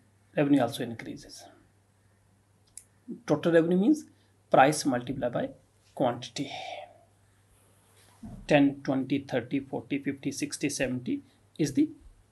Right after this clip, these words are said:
quantity. Now, average revenue.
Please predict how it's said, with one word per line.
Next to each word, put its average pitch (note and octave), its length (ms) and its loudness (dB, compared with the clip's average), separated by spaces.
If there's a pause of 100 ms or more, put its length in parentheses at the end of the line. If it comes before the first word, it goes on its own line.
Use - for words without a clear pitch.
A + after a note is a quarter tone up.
quantity. B2 580 -6 (880)
Now, D#3 260 8 (540)
average D3 440 10
revenue. A#2 360 -2